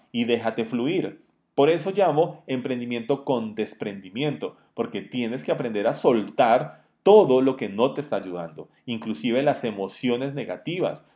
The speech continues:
No solamente te estoy diciendo de tienes que aprender a soltar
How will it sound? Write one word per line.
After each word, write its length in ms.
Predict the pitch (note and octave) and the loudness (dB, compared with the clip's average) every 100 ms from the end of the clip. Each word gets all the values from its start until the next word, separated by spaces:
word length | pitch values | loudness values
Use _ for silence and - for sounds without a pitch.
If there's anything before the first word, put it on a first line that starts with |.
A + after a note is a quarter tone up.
| - | -6
No 80 | A#2+ | 0
solamente 320 | C#3+ D3 D3 | 2 2 -2
te 100 | B2 | -8
estoy 180 | A2 A#2 | -4 -4
diciendo 400 | B2 D3 C3 C#3 | -2 -4 -2 -2
de 300 | B2 G#2 - _ - | 0 -2 -8 _ -2
tienes 220 | B2+ - | -2 0
que 60 | |
aprender 280 | C#3+ B2 A2 | -2 0 0
a 60 | C3+ | 2
soltar 600 | C3 - D3+ F#3 - | 0 2 4 4 0